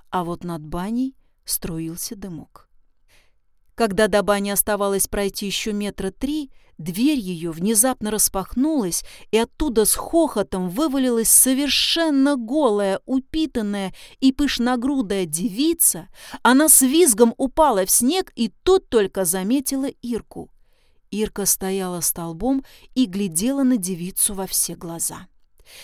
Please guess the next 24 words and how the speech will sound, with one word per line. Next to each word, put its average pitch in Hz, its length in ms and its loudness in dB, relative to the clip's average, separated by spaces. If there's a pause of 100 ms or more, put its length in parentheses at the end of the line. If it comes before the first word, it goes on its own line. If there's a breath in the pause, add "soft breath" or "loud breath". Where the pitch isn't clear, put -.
(160 loud breath)
Девица 269 460 4
опять 240 340 2
завизжала, 220 640 2
правда, 247 360 2
уже 269 180 0
с - 80 0
несколько 240 460 0
истерическими 247 1000 -2
нотками. 180 560 -6 (260 loud breath)
Следом 233 500 2
за 185 160 0
девицей 233 600 0
из 202 120 -4
бани 208 360 2
выскочил 233 580 -2
голый 233 360 2
Котельников 226 720 0 (220 loud breath)
и 262 140 8
замер 277 580 4 (100)
с - 160 6
открытым 240 580 0
ртом, 285 440 0
увидев 208 640 -4
Ирку. 165 480 -8